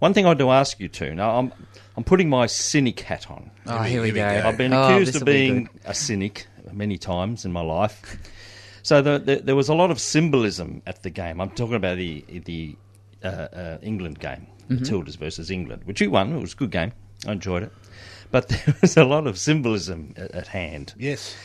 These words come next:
Speaker 1: So before the game, all, all the players and the, and the referees took a knee.
Speaker 2: Mm-hmm.
Speaker 3: Yep.
Speaker 1: Now, I think I understand that. What, what's the taking the knee all about?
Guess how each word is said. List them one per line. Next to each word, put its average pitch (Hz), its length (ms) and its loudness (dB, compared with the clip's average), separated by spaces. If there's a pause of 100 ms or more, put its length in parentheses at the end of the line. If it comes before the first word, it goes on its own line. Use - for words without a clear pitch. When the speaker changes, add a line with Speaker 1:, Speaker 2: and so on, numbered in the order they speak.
(200)
Speaker 1:
So 117 440 8 (420)
before 196 280 10
the 143 100 4
game, 113 500 2 (380)
all, 143 300 4
all 165 180 8
the 135 80 2
players 113 640 -2
and 110 240 -2
the, 98 280 -4
and 98 200 -8
the 92 140 -8
referees 90 640 -6 (280)
took - 160 -4
a 110 80 -2
knee. 117 400 -2 (460)
Speaker 2:
Mm-hmm. 143 240 -4 (220)
Speaker 3:
Yep. 110 160 -10 (340)
Speaker 1:
Now, 123 100 2
I - 20 4
think 220 160 6
I 156 120 10
understand 98 460 0
that. 120 120 -2
What, 151 160 2
what's - 160 0
the 135 80 -6
taking 113 440 -2
the 101 80 0
knee 101 340 0
all 80 220 -6
about? - 360 -14